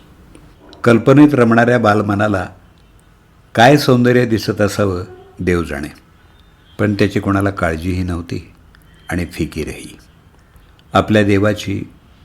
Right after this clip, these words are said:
नशिबाची जात कळून यावी हाच त्यातला मानस असावा.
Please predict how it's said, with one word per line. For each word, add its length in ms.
नशिबाची 600
जात 220
कळून 240
यावी 300
हाच 280
त्यातला 280
मानस 360
असावा. 360